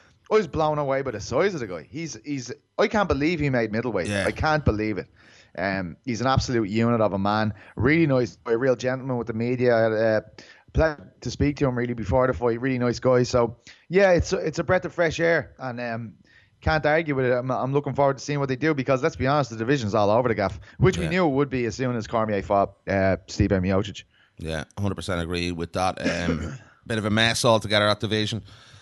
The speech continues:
Speaker 2: and, um, you know, sad to see sort of Maurizio perform like that, and it,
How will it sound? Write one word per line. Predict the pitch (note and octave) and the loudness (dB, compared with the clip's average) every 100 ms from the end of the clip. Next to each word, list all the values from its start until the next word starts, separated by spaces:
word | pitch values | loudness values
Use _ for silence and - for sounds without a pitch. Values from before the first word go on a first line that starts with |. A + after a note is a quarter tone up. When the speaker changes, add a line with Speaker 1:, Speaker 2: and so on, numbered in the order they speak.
| _ - | _ -8
Speaker 2:
and, | F2+ F2+ | -4 -2
um, | F#2 F#2 F#2+ - - - - | -2 -2 -4 -10 -14 -12 -4
you | |
know, | A2 | -2
sad | - A#2+ A2 | 0 -2 -2
to | G#2 | -4
see | A#2 | -4
sort | G#2 A2 G2 | -2 0 0
of | F#2 - - | -2 -6 -6
Maurizio | G#2+ G2+ G#2+ - G#2 F#2+ - - - | -2 0 -2 0 -2 -2 -6 -12 -10
perform | - G2+ G2+ G2+ | -10 -6 -2 0
like | G2+ F#2 | 0 0
that, | G2 F#2 | 2 2
and | F#2 D#2+ | 0 -2
it, | F2+ | -6